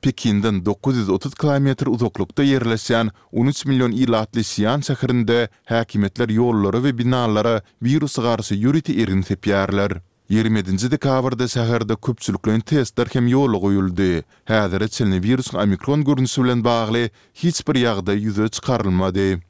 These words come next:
Xitoy serket gözegçiligini güýçlendirip, uzak möhletli karantin we nişanlanan pitikleme çärelerini girizip, nol covid strategiýasyny ýürüdýär.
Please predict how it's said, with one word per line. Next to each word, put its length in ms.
Xitoy 320
serket 380
gözegçiligini 680
güýçlendirip, 640
uzak 320
möhletli 460
karantin 600
we 240
nişanlanan 720
pitikleme 480
çärelerini 680
girizip, 460
nol 260
covid 260
strategiýasyny 880
ýürüdýär. 680